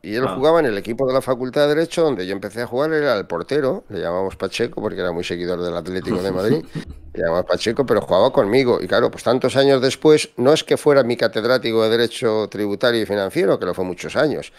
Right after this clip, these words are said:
Speaker 1: es que era el decano de la Universidad de Valladolid, y, y como decano de la Universidad de Valladolid fue el último hombre que me examinó a mí, porque ese fue el último examen que aprobé y el último,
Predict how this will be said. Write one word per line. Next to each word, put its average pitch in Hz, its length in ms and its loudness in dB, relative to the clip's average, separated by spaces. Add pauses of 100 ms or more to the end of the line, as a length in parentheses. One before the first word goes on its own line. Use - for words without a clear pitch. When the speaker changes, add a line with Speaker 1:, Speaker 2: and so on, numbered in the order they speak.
(500)
Speaker 1:
es - 120 -12
que 123 100 -2
era 143 80 4
el 151 80 0
decano 113 400 -2
de 82 80 -6
la 85 80 -8
Universidad 85 520 -4
de 82 40 0
Valladolid, 82 440 -4 (340)
y, 85 100 -8
y 80 60 -8
como 90 320 -4
decano 156 420 2
de 156 80 6
la 147 80 8
Universidad 135 380 6
de 143 60 8
Valladolid 139 340 6 (240)
fue 160 80 6
el 143 80 4
último 147 340 2
hombre 151 300 2 (120)
que 208 120 -2
me 117 100 -2
examinó 113 500 -2
a 120 80 0
mí, 143 240 0 (480)
porque 107 280 -8
ese 131 180 -2
fue 135 160 0
el 131 60 0
último 131 320 0
examen 123 340 0
que 117 140 -4
aprobé 120 340 -2
y 143 60 0
el 123 80 0
último, 139 500 2